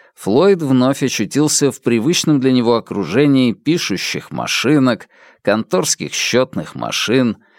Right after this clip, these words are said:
секретарш, настенных диаграмм и непрерывно звонящих телефонов. Когда группа остановилась у двери с табличкой «Администратор»,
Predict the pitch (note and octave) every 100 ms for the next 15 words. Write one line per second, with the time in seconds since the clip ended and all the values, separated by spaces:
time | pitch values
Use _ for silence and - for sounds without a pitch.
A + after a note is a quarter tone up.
0 | _ - G3+ - F#2+ - - C3+ B2+ -
1 | - G#2 G2+ - F#3+ F3+ G#2+ C#2 D#2 A1
2 | B1+ A#2+ D3 - _ F3+ G#3 F#3+ C#3+ D3+
3 | C#3+ G#2+ B2+ C3 A#2 G#2 G#2 F#2+ G2 -
4 | G2+ - G2+ F2 - - A#1+ G1+ - _
5 | _ _ _ _ _ _ _ _ - G2+
6 | C#3+ C#3 C3+ D#3 C#3+ C3 C#3 C3 C3+ D3+
7 | C#3 B2+ G#2+ A#2 C#3+ B2 - A#2+ A2 C#3
8 | - A#2+ G#2+ A2 G#2+ F#2+ - F#2 E2+ -
9 | C#3